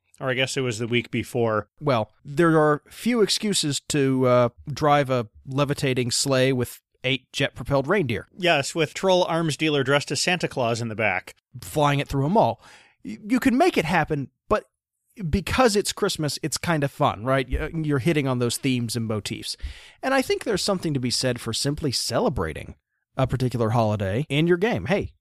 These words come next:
Speaker 2: we're here. Let's just roll with it."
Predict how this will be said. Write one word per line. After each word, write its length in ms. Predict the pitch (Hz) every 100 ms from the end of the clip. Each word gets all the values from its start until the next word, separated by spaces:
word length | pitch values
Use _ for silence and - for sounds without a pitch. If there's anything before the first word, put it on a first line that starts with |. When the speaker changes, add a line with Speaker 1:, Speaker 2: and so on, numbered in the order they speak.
| _ -
Speaker 2:
we're 160 | 135 135
here. 260 | 143 196 240
Let's 340 | 240 - - -
just 240 | 330 302 _ _ _ 311
roll 320 | 294 302 311
with 180 | 127 -
it." 160 | -